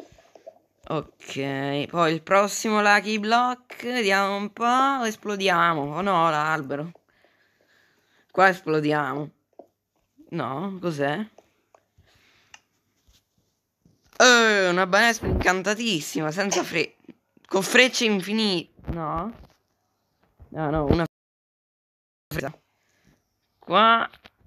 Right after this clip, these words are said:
attenzione, ok. C'è un po' così,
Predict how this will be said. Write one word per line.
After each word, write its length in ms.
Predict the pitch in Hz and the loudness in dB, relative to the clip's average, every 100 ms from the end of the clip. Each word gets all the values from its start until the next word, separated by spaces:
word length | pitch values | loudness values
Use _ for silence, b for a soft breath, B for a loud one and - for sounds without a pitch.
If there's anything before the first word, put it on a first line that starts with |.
| - | 0
attenzione, 1000 | - 147 135 151 - 208 220 226 226 233 - | 0 0 -6 -8 -4 -2 0 -2 -2 -4 -4
ok. 1300 | 170 175 170 160 160 156 151 147 - - 139 113 120 - - B B _ _ _ _ _ - - b b b b b b b b _ _ _ _ - - - _ _ _ | -2 2 2 2 2 2 0 -2 -8 -12 -8 -6 -8 -12 -16 B B _ _ _ _ _ -20 -18 b b b b b b b b _ _ _ _ -20 -20 -20 _ _ _
C'è 160 | 175 | 0
un 160 | 196 196 | 2 2
po' 280 | 202 160 - _ _ _ | 0 -2 -6 _ _ _
così, 280 | - 139 | -10 -10